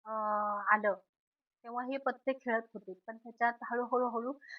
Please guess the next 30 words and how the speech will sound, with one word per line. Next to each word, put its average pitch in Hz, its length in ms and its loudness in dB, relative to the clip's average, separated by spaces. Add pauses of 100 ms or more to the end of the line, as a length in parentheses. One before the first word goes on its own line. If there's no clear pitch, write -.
(120)
त्यांना 254 220 2
ते 269 140 -2
दिसू 247 300 -2
लागलं 214 260 4
की 220 160 -4
याच्यामध्ये 220 440 -2
काहीतरी 220 360 -6
वेगळं 214 360 -2
आहे 208 240 4
किंवा 214 320 -8
याच्यातून 214 360 -8
भविष्य 214 380 -6
दिसतं, 214 300 -14
याच्यातून 208 520 -12
भविष्य 214 280 -10
जाणवतं, 208 460 -2
हे 220 100 -10
त्यांना 226 260 -2
ते 240 200 -6
समजलं. 247 600 -2 (460)
तेव्हा 254 180 0
कुठे 254 260 -4
हे 247 160 -2
युरोपमध्ये 247 640 0
आल्यानंतर 240 460 -2
याच्यात 240 360 -2
काहीतरी 233 480 -2
चेंज 240 300 -6 (140)
करून, 220 220 -4
याच्यात 202 240 -2